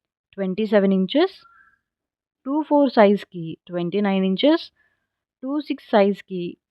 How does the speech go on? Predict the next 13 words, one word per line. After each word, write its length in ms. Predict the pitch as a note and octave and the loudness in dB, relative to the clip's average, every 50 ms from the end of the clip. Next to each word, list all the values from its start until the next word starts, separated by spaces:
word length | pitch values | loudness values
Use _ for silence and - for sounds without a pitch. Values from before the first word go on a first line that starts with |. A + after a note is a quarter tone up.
| _ _ _ _ _ - | _ _ _ _ _ -12
థర్టీ 300 | F#3+ - _ - C4+ C4 B3 | -12 -12 _ -8 -4 -2 -2
ఇంచెస్ 380 | A#3 A3 - - A3 G#3+ - A3+ | -2 -2 0 -2 -2 -2 0 0
లెంత్, 320 | A#3 B3+ D4+ F4+ F#4 - _ _ _ _ _ _ _ _ _ _ - | 2 4 4 2 0 -2 _ _ _ _ _ _ _ _ _ _ -12
టూ 120 | B3+ C4 C4+ C#4+ | -8 -4 0 0
ఎయిట్ 240 | C#4+ C#4+ C4+ - - | 0 0 0 -2 -2
సైజ్‌కి 500 | - G#3+ G3+ G#3 G3+ - _ - F#3+ F3+ F3+ F#3 - _ - | 0 2 2 2 2 -2 _ -10 -8 -8 -6 -8 -10 _ -12
థర్టీ 300 | - F3+ - - B3+ B3+ | -14 -12 -10 -8 -6 -6
టూ 120 | A#3 C4 B3 A#3 G#3+ | -2 -2 -2 0 0
ఇంచెస్, 360 | G3+ G3 - G3+ G3+ F#3+ - - _ _ _ _ _ _ _ _ _ - | -2 -2 -2 -2 -4 -4 -6 -14 _ _ _ _ _ _ _ _ _ -8
అలాగే 480 | - F#3+ G3+ G#3+ G#3 G3+ F#3 F#3 F3 E3+ F3 - _ _ _ | -6 -4 -2 0 0 0 -2 -2 -2 -2 -4 -6 _ _ _
టూ 140 | - D4+ D4+ D#4+ | -10 -6 -6 -4
టెన్ 260 | E4 D#4 F4 E4 D#4 D4 | -2 0 2 2 2 4
సైజ్‌కి 520 | - B3 A3 G#3+ G#3 - - - F#3+ F3+ | 4 4 4 4 2 0 -2 -6 -4 -2